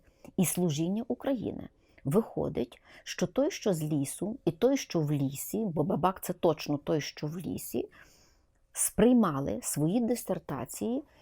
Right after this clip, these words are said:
як гру. То чого ж вони не сприймають як гру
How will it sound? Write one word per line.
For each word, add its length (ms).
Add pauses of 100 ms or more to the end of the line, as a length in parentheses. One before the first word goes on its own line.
(140)
як 200
гру. 340 (640)
То 100
чого 280
ж 140
вони 120
не 140
сприймають 720
як 160
гру 360